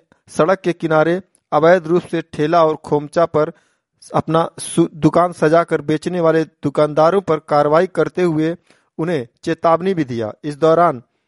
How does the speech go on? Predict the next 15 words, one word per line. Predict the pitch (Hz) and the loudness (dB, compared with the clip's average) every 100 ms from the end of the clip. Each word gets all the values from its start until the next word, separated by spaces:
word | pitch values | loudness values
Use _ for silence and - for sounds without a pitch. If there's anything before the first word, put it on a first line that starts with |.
| _ _ - | _ _ -20
जिन | 131 165 190 196 _ _ - | -6 -4 -4 -8 _ _ -4
ठेले | 160 190 | 0 0
खोमचे | - 170 165 185 | -2 -4 -2 -2
दुकानों | 160 147 156 160 185 | -2 -2 0 2 2
पर | 185 160 196 - _ _ - | 2 2 0 -8 _ _ -8
प्रतिबंधित | 147 160 151 165 190 - | -6 -2 -2 -2 -4 0
पॉलीथीन | 156 151 160 151 - | 0 0 -10 -10 0
पाए | 151 170 160 | 2 2 2
गए, | 143 160 - _ _ _ - | 0 -2 -6 _ _ _ -12
उनके | 156 160 190 196 185 _ _ _ 156 | -10 -4 0 0 -2 _ _ _ 0
पॉलीथीन | 156 160 190 196 | 0 0 -6 -4
को | 180 165 | -4 0
जब्त | 156 156 | 0 -2
किया | 170 185 | -2 0
गया | 185 190 214 | 2 0 -2